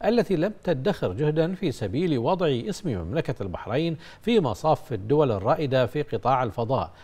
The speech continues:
وما أنتجته من أبحاث ودراسات نشرت في المؤتمرات الدولية والمجلات العلمية المحكمة. وأعرب سموه عن تقديره لجهود أعضاء فريق البحرين للفضاء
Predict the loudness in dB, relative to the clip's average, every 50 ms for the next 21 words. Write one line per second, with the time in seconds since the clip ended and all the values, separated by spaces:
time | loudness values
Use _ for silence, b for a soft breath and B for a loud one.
0 | B B -6 -2 -2 -2 -2 -2 -6 -4 -4 -4 0 0 0 0 0 -2 -2 -2
1 | -2 -4 -6 -8 -8 -4 -2 -2 0 0 -2 -4 -4 -4 -4 -4 -4 -4 -4 -4
2 | -4 -4 -4 -2 -2 -2 -2 -2 -4 -6 -2 0 0 2 2 0 0 B B B
3 | B B -4 -2 0 2 2 0 -2 -4 -4 -4 -2 0 2 2 2 2 0 -2
4 | 0 -2 -2 0 0 2 2 2 2 2 0 0 -2 0 0 -2 -2 -2 -2 0
5 | 2 2 2 2 0 -2 -2 -2 -2 -2 -2 0 2 2 2 0 -2 -6 -6 -8
6 | -8 -6 -6 -8 -10 B B B B B B B B B B -2 0 2 4 4
7 | 4 4 4 2 0 -2 -4 -4 -6 -6 -4 -2 -2 -2 -2 -2 -4 -4 -4 -6
8 | -4 -4 -4 -2 -2 -2 -2 -2 0 0 0 2 2 2 2 2 2 0 0 0
9 | 0 2 2 2 2 0 0 0 0 0 0 0 -2 -4 -6 -6 -6 -4 -2 0
10 | 0 0 0 0 -2 -2 -2 -4 -4 0 2 2 2 0